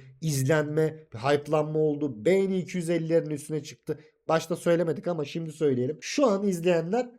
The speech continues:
adamsınız şu ana kadar izleyenler. Vallahi billahi hepinizi seviyorum. Buna da bir beğeni butonuna basarsanız çok sevinirim. Fikirleriniz, çekmemi istediğiniz başka videolar varsa da yorumlarda unutmayın.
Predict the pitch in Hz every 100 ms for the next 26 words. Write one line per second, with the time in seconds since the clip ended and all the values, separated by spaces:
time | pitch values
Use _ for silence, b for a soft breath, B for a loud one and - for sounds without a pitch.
0 | _ - 165 190 180 - 147 185 - 170
1 | 156 156 165 160 151 139 104 117 113 117
2 | 160 160 202 190 175 160 156 151 143 147
3 | 135 127 135 123 127 156 - 247 233 202
4 | 196 185 185 180 180 180 170 170 160 170
5 | 151 165 156 185 180 185 185 175 180 -
6 | 220 247 247 262 - - 214 226 240 269
7 | 247 - 214 185 165 143 180 202 240 202
8 | 170 147 139 131 156 202 - 156 208 185
9 | 180 156 165 165 175 170 170